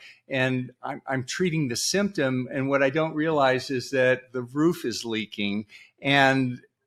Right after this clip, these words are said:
and that's sort of what's happening with some of these chronic diseases with modern medicine, that we're, we're mopping the floor with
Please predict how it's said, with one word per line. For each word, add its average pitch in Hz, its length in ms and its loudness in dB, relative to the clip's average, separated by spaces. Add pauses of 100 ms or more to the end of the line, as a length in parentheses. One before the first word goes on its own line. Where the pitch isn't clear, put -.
(220)
and 139 300 -2 (140)
that's 160 400 4 (160)
sort - 560 0
of 156 140 2
what's 139 200 2
happening 127 680 2
with 131 200 -2
some 147 240 0
of 135 80 -4
these 131 160 -4
chronic 120 360 -4
diseases 113 480 -8
with 107 160 -8
modern 107 340 2
medicine, 101 540 -2
that 107 200 -2
we're, 104 300 -2
we're 117 160 -4
mopping 139 500 2
the 117 80 -4
floor 135 520 4
with 117 260 -6